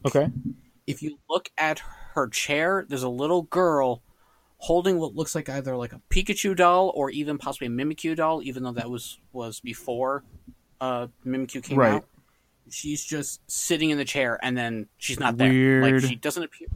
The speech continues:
Speaker 2: It only appears right as the camera's fading black. And there's a theory that because Phoebe's dressed up in all Hawaiian gear, she might be from
Speaker 1: <laughs>
Speaker 2: Alola.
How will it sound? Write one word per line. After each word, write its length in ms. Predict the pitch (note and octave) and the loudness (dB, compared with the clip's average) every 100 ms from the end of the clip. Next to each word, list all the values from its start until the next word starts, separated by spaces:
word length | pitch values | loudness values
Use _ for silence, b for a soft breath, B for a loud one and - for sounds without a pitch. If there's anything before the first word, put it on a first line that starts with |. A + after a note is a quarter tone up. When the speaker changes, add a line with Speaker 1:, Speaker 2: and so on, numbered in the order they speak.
| - _ _ _ | -12 _ _ _
Speaker 2:
It 160 | C#3+ C3 | -6 2
only 240 | E3+ F#3 | 4 4
appears 380 | G3 G3 F3 D#3 | 2 0 -4 -4
right 280 | C3 B2+ C#3+ | -4 0 0
as 120 | D3+ | 0
the 80 | D3 | -6
camera's 440 | - - C#3 C3+ | -8 -6 -6 -6
fading 300 | - C3 C3 | -6 -4 -4
black. 460 | A#2 A2+ - - - _ b b b b - | -4 -6 -6 -10 -20 _ b b b b -6
And 360 | C#3+ C3+ B2+ - | -4 -4 -4 -6
there's 220 | D3 C3+ | -6 -4
a 60 | C3+ | -6
theory 480 | - F#3 F#3 D#3+ D3+ | -2 0 0 0 -2
that 360 | C3+ B2+ - | 0 -2 -4
because 320 | C3 - B2 | -12 -10 -10
Phoebe's 540 | - D3 D3 D3 C#3+ C#3 - B2 | -6 -4 -4 -4 -8 -10 -14 -14
dressed 400 | - B2+ A#2+ C3+ | -6 -6 -6 -8
up 120 | B2 | -6
in 80 | B2 | -2
all 200 | A2+ A2+ | -2 -4
Hawaiian 640 | C3 B2 C3+ G3+ G3 D3+ | -6 -4 -2 0 0 -2
gear, 240 | A#2 B2 B2+ | -2 -6 -6
she 160 | - | -6
might 200 | B2+ A#2 | -6 -6
be 120 | A#2+ A#2+ | -8 -10
from 200 | A#2 A2+ | -8 -8
Speaker 1:
<laughs> 20 | |
Speaker 2:
Alola. 640 | A2+ D3 G3 D#3 B2 A#2+ | 2 8 8 8 0 -2